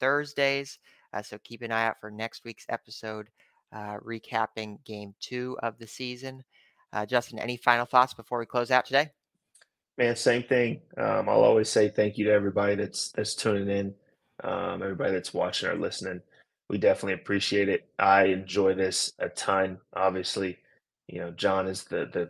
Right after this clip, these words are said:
Speaker 2: the guy that makes everything happen behind the scenes. I just get to come on here and talk a little bit, you know, get to hear my voice a little bit. So, um, we appreciate every one of y'all.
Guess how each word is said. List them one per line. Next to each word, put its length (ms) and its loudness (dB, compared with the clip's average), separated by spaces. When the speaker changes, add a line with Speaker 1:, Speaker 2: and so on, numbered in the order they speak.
Speaker 2:
the 100 -6
guy 200 4
that 160 0
makes 300 -2
everything 420 -2
happen 340 0
behind 300 -4
the 60 -10
scenes. 420 -6
I 100 0
just 200 -6
get 120 -10
to 80 -20
come 200 -10
on 160 -4
here 100 -4
and 100 -6
talk 280 0
a 40 -6
little 120 -4
bit, 400 -2
you 140 -12
know, 100 -8
get 140 -10
to 100 -12
hear 140 -8
my 140 -8
voice 360 -6
a 60 -10
little 140 -8
bit. 280 -6
So, 340 -2
um, 320 -6
we 140 0
appreciate 560 2
every 240 2
one 180 0
of 140 -2
y'all. 320 6